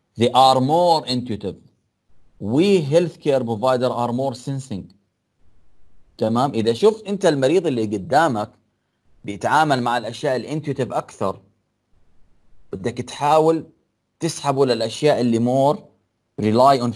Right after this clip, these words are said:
fact. تمام؟ لأنه أنت كهيلث كير you are providing pharmaceutical care evidence based, based on fact. لأنه المريض اللي،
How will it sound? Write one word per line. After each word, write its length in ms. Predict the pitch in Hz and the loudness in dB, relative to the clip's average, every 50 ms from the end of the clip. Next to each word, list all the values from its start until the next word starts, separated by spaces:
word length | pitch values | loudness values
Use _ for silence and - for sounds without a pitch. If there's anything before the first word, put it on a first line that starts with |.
| - | -2
fact. 400 | 139 131 104 - - _ - - _ _ _ _ _ _ _ _ _ _ _ _ _ _ - _ - _ _ _ _ _ _ _ _ _ _ _ _ _ _ _ _ | -2 -2 -2 -2 -6 _ -20 -20 _ _ _ _ _ _ _ _ _ _ _ _ _ _ -20 _ -20 _ _ _ _ _ _ _ _ _ _ _ _ _ _ _ _
تمام؟ 420 | - 104 104 110 117 131 127 104 | -8 -6 -6 -4 -6 -6 -6 -6
لأنه 360 | 101 98 95 104 117 117 135 | -6 -6 -6 -4 -6 -6 -6
أنت 160 | 170 170 - 156 | -6 -4 -6 -6
كهيلث 400 | - - 120 120 135 139 131 - | -4 -4 -4 -4 -4 -8 -8 -6
كير 340 | - 135 127 123 120 123 | -2 0 0 2 2 2
you 40 | 117 | 2
are 160 | 127 135 127 | 2 2 2
providing 580 | 104 113 113 101 117 123 123 127 117 135 147 165 - _ _ _ - 135 | 0 -4 -6 -4 -2 0 0 0 -2 -4 -10 -12 -14 _ _ _ -2 0
pharmaceutical 640 | 131 120 123 117 123 139 135 143 123 - 120 113 113 - | 0 0 0 -4 -6 -10 -12 -10 -6 -6 -6 -6 -4 -4
care 200 | 117 110 - - - _ _ - 156 | -4 -4 -4 -6 -12 _ _ -8 -6
evidence 380 | 139 131 113 110 104 95 - | -6 -4 -4 -4 -6 -8 -8
based, 320 | - - 98 90 - - _ _ _ _ _ - | -6 -6 -6 -6 -8 -12 _ _ _ _ _ 2
based 260 | 110 139 147 147 147 131 | 4 6 6 6 4 0
on 140 | 135 131 | -8 -8
fact. 420 | 123 - 147 - 127 - - - - - _ _ _ _ _ _ _ _ _ _ _ _ - _ _ _ - | -8 -4 -2 -2 -2 -2 -4 -10 -14 -14 _ _ _ _ _ _ _ _ _ _ _ _ -20 _ _ _ -10
لأنه 280 | - 98 101 113 120 | -6 -4 -2 0 0
المريض 380 | 117 117 113 117 123 165 185 156 | 0 2 2 2 2 0 0 0
اللي، 320 | 151 123 110 110 110 107 | -2 -4 -4 -4 -8 -10